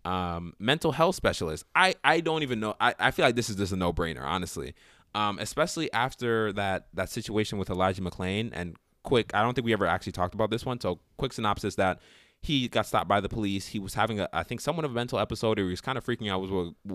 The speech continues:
with what was going on. And they literally injected him with some type of foreign substance to sedate him, and it ended up killing him. Um, I didn't think police could actually do something like that, but apparently that's something they're allowed to do, is to, to violate your rights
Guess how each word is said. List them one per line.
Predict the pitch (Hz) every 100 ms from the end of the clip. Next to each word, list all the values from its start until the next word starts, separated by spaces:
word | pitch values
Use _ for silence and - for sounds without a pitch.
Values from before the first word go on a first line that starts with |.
| -
with | 87 104 -
what | 104
was | 95 85
going | 92 92
on. | 85 90 104 - - -
And | 110 113
they | 117
literally | 123 151 160 139
injected | 104 107 120 - 110
him | 110 98 95 85
with | 92 95
some | - 139 131
type | - 123
of | 104
foreign | - 113 110
substance | 101 104 - 123 123
to | - 95
sedate | - 82 80 90 -
him, | 147 147 170 - - -
and | 123
it | 117
ended | 117
up | 104
killing | - 90 80
him. | 90 - _ - - _ -
Um, | 92 95 90 - _ -
I | 147
didn't | 247 233
think | 208 -
police | 190 185
could | -
actually | 143 147 151
do | 120 131
something | 160 156 165
like | 165 175
that, | 175 170 117
but | 113
apparently | 123 143 151 165 151
that's | 135 -
something | 139 127 120
they're | 113
allowed | 104 104 107
to | 98
do, | 110 101 82 82 - - _ -
is | 113 -
to, | 127 107
to | -
violate | 95 117 180 170 156 -
your | 139
rights | 135 123 95 - -